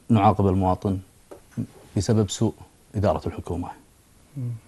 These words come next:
Speaker 1: ليش ما فكرنا نوقف الهدر بدال لا تروح حق جيب المواطن؟ ليش ما فكرنا نوقف اللعب اللي قاعد تصير بالأوامر التغييرية اللي من خلال القطاع النفطي أو بعض المشاريع بالأشغال وما الأشغال، ونروح حق جيب المواطن؟ وليش في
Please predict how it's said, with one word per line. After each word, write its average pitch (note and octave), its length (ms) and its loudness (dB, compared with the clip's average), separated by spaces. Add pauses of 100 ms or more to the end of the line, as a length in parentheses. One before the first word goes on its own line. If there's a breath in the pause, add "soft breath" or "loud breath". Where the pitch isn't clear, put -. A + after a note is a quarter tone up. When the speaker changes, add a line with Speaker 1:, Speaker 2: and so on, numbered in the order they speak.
Speaker 1:
ليش C#3+ 120 0
ما D#3+ 80 4
فكرنا A2+ 340 4
نوقف F#2+ 300 0
الهدر F#2 320 -4 (560)
بدال G2+ 160 2
لا F#2 60 2
تروح F2+ 180 -4
حق F#2+ 60 -2
جيب F2 200 0
المواطن؟ F2 400 -6 (1040)
ليش C3 180 4
ما B2+ 80 6
فكرنا A2+ 340 2
نوقف G2+ 320 2
اللعب F2+ 200 2
اللي F2 120 -2
قاعد E2+ 140 0
تصير - 180 -2
بالأوامر F2 460 0 (520 soft breath)
التغييرية F#2 800 2 (760)
اللي F#2 260 -2
من F2 120 -6
خلال G2 180 2
القطاع F2 320 0
النفطي F2+ 360 -2
أو E2+ 340 -2 (180)
بعض F2 160 -2
المشاريع F2+ 520 0 (220 loud breath)
بالأشغال F2 400 -2
وما E2+ 160 -6
الأشغال، F2+ 420 -4 (500 soft breath)
ونروح G#2 200 2
حق G2+ 60 2
جيب F2 240 0
المواطن؟ E2+ 380 -6 (880 loud breath)
وليش C#3 340 6
في C#3+ 440 4